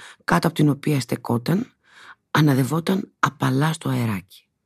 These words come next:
Σκυμμένος πάνω από το ραβδί του, κοιτούσε απορροφημένος στο νερό, χωρίς να ξέρει ότι τον έβλεπαν. Και εκείνη τη στιγμή έδινε την εντύπωση ενός νεαρού με καλαμοκάνικη, κοκαλιάρικη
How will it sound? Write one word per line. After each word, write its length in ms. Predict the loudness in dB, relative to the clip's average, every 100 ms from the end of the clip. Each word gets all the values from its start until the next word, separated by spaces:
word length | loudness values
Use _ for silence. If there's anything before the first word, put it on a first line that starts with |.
| _ _ _ _
Σκυμμένος 800 | -10 2 4 6 6 4 2 -6 _ _ _ _
πάνω 200 | 2 2
από 100 | 2
το 100 | 2
ραβδί 380 | 2 2 0 0
του, 280 | -2 -6 _ _ _ _ _ -20 -2
κοιτούσε 540 | 2 2 4 2 2 -4 -20 _
απορροφημένος 760 | 0 2 0 0 2 2 2
στο 140 | 0 0
νερό, 480 | 2 0 -2 -6 _ _ _ _ -2
χωρίς 260 | 0 2
να 100 | 0
ξέρει 460 | 2 2 4 2 2
ότι 140 | -2
τον 180 | -2 0
έβλεπαν. 460 | 0 -2 -4 -6 -8 _ _ _ _ _ _ _
Και 100 | 0
εκείνη 220 | 2 0
τη 100 | -2
στιγμή 680 | -4 0 2 2 2 -4 _ _ _ _ _
έδινε 300 | 2 2 2
την 160 | 2 4
εντύπωση 720 | 4 4 2 -2 -4 -4 -6 _ -20 -20 _ _
ενός 380 | 4 4 4
νεαρού 520 | 4 4 4 4 2 0 -6 _ _
με 140 | 0 2
καλαμοκάνικη, 1080 | 4 4 4 2 2 4 2 0 -6 -8 -6
κοκαλιάρικη 920 | -4 0 2 4 2 0 -2 -4 -6